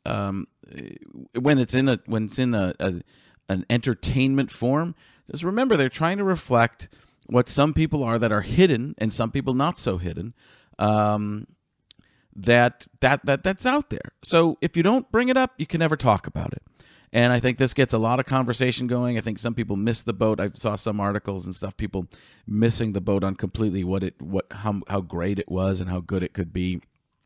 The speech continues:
Um, I'm interested to see if they do something again with, with this. I'd like to see it again. I'd like to see it, um, like I said,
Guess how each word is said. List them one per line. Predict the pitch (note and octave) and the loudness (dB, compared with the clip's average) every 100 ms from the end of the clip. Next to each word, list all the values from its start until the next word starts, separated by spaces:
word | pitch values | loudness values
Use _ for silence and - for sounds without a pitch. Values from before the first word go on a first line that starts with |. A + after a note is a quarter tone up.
| - - | -20 -4
Um, | G2+ F2+ - - - | -2 -2 -6 -20 -4
I'm | A#2 | 0
interested | D3 E3+ C#3 C#3 | 0 0 -2 -2
to | |
see | B2 C3+ A#2 F#2+ | 0 0 -2 0
if | A#2 B2 | -2 0
they | B2 A2+ | -2 -2
do | A#2+ | -2
something | A2 A2+ A2+ G#2 | 0 -2 -2 -6
again | F2 G#2 A#2 B2+ - | -4 -2 -2 -4 -6
with, | G2 G#2+ - - | -4 -4 -6 -8
with | G#2 A#2+ - | -2 0 2
this. | E3 E3+ - - _ _ _ - | 0 0 -10 -20 _ _ _ -2
I'd | G#2 | 0
like | G2 A2 - | 2 0 0
to | D#3 | -2
see | - D#3 | 0 2
it | D#3 | 2
again. | C#3+ D#3+ F#3+ F#3+ _ _ - | 2 0 0 -6 _ _ -6
I'd | G#2 | 0
like | A#2 A#2 | 0 0
to | G#2 | -2
see | A#2+ | 0
it, | A2+ G#2+ - - | 0 0 -10 -14
um, | - - G2+ F#2 F2+ - _ - | -10 -8 -6 -8 -10 -14 _ -4
like | G#2+ | -2
I | G2+ | -2
said, | G2+ F#2 | -4 -6